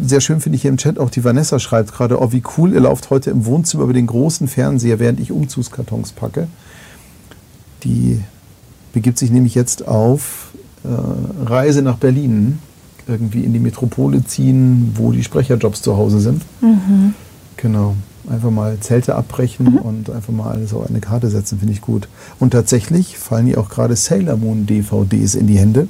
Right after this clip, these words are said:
Speaker 2: Oh.
Speaker 1: Vielleicht soll ich mal schauen, ob ich mein maßgeschneidertes Sailor Moon Kostüm noch finde.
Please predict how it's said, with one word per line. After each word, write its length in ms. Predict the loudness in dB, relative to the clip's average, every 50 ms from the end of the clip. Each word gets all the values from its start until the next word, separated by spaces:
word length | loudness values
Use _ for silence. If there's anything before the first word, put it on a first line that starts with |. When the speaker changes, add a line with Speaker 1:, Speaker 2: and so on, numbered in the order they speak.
| -4 -4 0
Speaker 2:
Oh. 240 | 2 4 4 4 2 -2 -8 -16 -20 -20 -20 -20 -16
Speaker 1:
Vielleicht 220 | -2 0 0 2 4
soll 100 | 2 4
ich 80 | 4
mal 100 | 4 2 2
schauen, 280 | 2 2 2 2 0
ob 80 | -2 -4
ich 120 | -4 -2
mein 200 | 0 2 2 2 2
maßgeschneidertes 1000 | 0 0 0 -2 -2 -2 -4 -4 -2 0 0 0 0 0 -2 -2 -2 -2 -2 0
Sailor 320 | 0 0 2 2 2 0
Moon 320 | 0 0 0 0 -2 -2
Kostüm 540 | -2 -2 -4 -4 -4 -6 -4 -2 0 2 2
noch 160 | 2 0 0
finde. 560 | -4 -4 -2 0 2 2 4 4 2 2 2